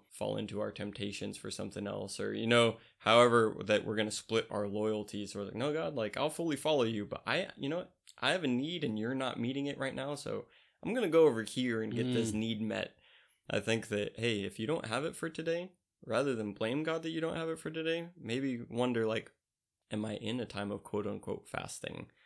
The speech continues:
Speaker 1: Is he withholding it for a reason? Like, let me get beyond myself and how self-important I am. And if I'm truly relying on God,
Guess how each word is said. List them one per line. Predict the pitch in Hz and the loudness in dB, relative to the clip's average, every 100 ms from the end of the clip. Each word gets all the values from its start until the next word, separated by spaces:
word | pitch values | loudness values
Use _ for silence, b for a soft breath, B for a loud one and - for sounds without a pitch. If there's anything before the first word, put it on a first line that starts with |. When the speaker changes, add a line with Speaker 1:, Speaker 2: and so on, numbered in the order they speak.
| b | b
Speaker 1:
Is | - 107 | -6 -4
he | 110 | -2
withholding | 104 - 113 117 110 | -4 -4 -2 0 0
it | 107 - | -2 -6
for | 101 | -6
a | 98 | -4
reason? | 101 107 101 95 101 | -4 -4 -4 -4 -6
Like, | 101 104 - b b b | -6 -6 -10 b b b
let | 110 113 | -2 0
me | 123 | 0
get | 113 123 - - | -2 -4 -6 -2
beyond | 107 107 107 113 101 | 0 2 0 0 -2
myself | 110 104 101 - 101 113 - | -4 -4 -4 -4 -2 -2 -4
and | - 110 | -6 -6
how | - 104 | -4 -4
self-important | - - 107 - 104 - 113 - 139 | -4 -2 -2 -4 -6 -4 -4 -2 -4
I | 135 135 | -4 -4
am. | 147 151 165 - _ _ | -2 -4 -6 -12 _ _
And | 123 | -8
if | 117 - | -6 -4
I'm | 110 | -6
truly | - 131 135 127 123 | -6 -4 -2 0 -2
relying | 110 107 104 113 117 123 | -2 -4 -2 0 0 0
on | 123 | 0
God, | 123 123 131 147 | 2 2 0 -2